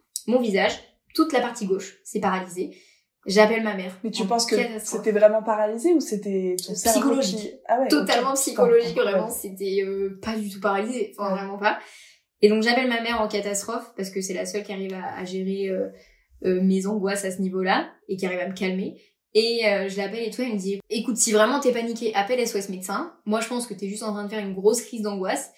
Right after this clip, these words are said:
Speaker 2: Mm.
Speaker 1: Sauf que comme je disais avant, j'ai jamais, euh, extériorisé aucune de mes émotions. Donc en fait, moi, une crise d'angoisse, je savais pas à ce moment-là à quoi ça ressemblait, tu vois.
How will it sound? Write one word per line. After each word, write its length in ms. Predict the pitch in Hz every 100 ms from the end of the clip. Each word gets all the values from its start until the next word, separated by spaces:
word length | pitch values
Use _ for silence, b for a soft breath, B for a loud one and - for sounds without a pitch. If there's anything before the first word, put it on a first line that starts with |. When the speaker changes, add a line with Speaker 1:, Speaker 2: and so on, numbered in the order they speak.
| B
Speaker 2:
Mm. 240 | 196 190
Speaker 1:
Sauf 200 | - 247
que 60 | 226
comme 160 | 226 226
je 60 |
disais 260 | 220 214 208
avant, 460 | 214 208 233 240 -
j'ai 160 | 196 180
jamais, 500 | 190 214 240 254 233
euh, 420 | 202 190 185 185 185
extériorisé 540 | 190 - 202 202 208
aucune 260 | 240 240 262
de 80 | 226
mes 180 | 202 190
émotions. 420 | 185 185 226 - _ _
Donc 120 | 190
en 80 | 190
fait, 140 | 240
moi, 100 | 254
une 60 | 240
crise 200 | 202 196
d'angoisse, 280 | 190 226 247
je 60 |
savais 240 | 190 190 180
pas 120 | 220
à 40 | 226
ce 80 | 202
moment-là 200 | 190 202
à 60 |
quoi 100 | 196
ça 80 | 196
ressemblait, 320 | 190 214 196
tu 80 | 185
vois. 160 | 151